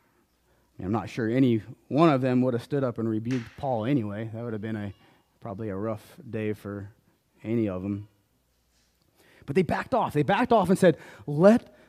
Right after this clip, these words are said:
the will of the Lord be done," and entrusted him into the hands of God. I think too often within the church, we are just, we're too quick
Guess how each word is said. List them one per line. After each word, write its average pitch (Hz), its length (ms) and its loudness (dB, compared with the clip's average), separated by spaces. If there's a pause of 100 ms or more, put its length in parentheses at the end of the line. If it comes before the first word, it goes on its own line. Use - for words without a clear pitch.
(240)
the 160 120 2
will 160 680 8
of 143 140 -6
the 151 80 0
Lord 143 560 2
be 143 120 -4
done," 175 320 -2
and 143 140 4
entrusted 202 800 0
him 147 260 4
into 170 220 2
the 165 140 -2
hands 135 260 -4
of 160 100 -10
God. 214 340 -10 (2750)
I - 40 -20
think 117 160 -4
too 165 220 2
often 135 560 2 (360)
within 131 300 -4
the 123 80 2
church, 117 400 -6
we 113 140 -6
are 107 80 -4
just, - 360 -16
we're 107 120 -14
too - 340 -8
quick - 520 -8